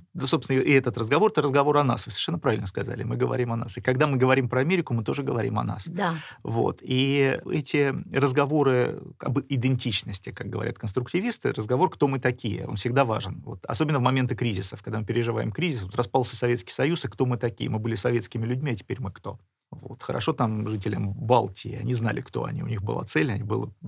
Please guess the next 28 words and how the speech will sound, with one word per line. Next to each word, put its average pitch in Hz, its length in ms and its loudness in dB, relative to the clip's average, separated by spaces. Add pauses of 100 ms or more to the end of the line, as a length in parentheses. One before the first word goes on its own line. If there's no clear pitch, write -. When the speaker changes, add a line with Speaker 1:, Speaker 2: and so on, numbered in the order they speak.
(320)
Speaker 1:
А - 140 -6
вот 123 240 -4
у 117 380 0
россиян, 135 480 4
которые 113 360 -2
до 110 120 -2
этого 107 240 -2
просто 101 260 -6
были 98 160 -6
советскими - 540 -8
людьми, - 320 -8 (240)
то - 80 -12
есть - 180 -14
им... 131 360 -4 (200)
Это - 300 2
большой 143 260 2
кризис, 107 320 -2
на - 80 -8
самом 120 220 -4
деле, 160 160 0
не 113 100 2
знать 117 240 2
ответа 117 320 0
на 110 80 -2
вопрос, 113 280 -4
кто - 120 -8
мы 110 140 -4
такие. - 340 -12